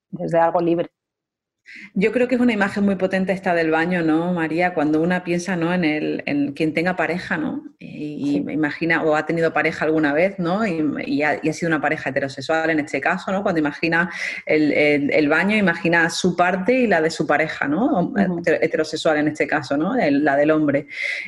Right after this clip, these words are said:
Speaker 2: Y, y miramos la cantidad de productos que hay en un lado y la cantidad de productos que hay en otro, ¿no? Pues ahí estamos hablando precisamente de lo que tú dices, ¿no? De, de odio, de carencia, de, de que alguien nos ha hecho entender en algún momento que algo nos faltaba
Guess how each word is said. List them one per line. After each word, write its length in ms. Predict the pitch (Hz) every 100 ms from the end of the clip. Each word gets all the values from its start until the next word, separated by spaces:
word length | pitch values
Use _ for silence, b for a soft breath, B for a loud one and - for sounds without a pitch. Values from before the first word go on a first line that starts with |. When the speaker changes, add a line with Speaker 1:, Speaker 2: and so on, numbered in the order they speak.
| -
Speaker 2:
Y, 400 | - 160 156 151 170
y 80 |
miramos 640 | 165 160 170 196 240 262 220
la 120 | 170
cantidad 320 | 165 165 175
de 60 | 180
productos 380 | 175 180 185 180
que 100 | 185
hay 40 |
en 40 | 170
un 60 | 165
lado 200 | 180 226
y 40 |
la 100 | 196
cantidad 280 | 165 160 160
de 60 |
productos 400 | 160 165 165 165
que 120 | 165 170
hay 120 | 165
en 100 | 160
otro, 240 | 165 - 208
¿no? 240 | 185 240
Pues 260 | 190 165 -
ahí 400 | - 160 170 196
estamos 340 | 196 202 208
hablando 320 | 202 190 220
precisamente 540 | 220 202 196 180 185 208
de 60 |
lo 100 | 220
que 80 | 175
tú 80 | 170
dices, 300 | 185 190 143
¿no? 240 | 143 190 208
De, 240 | 165 151
de 180 | 147 160
odio, 340 | 196 220 220
de 140 | 208 170
carencia, 720 | 156 185 214 214 220 214 214
de, 400 | 170 151 147 151 143
de 180 | 151
que 140 | - 160
alguien 300 | 175 190 196
nos 120 | 185
ha 120 | 185
hecho 220 | 185 -
entender 380 | 185 180 175 185
en 80 | 180
algún 240 | 165 165
momento 340 | 175 170 170 170
que 140 | 180
algo 240 | 170 185 180
nos 140 | 170
faltaba 560 | - 160 156 196 208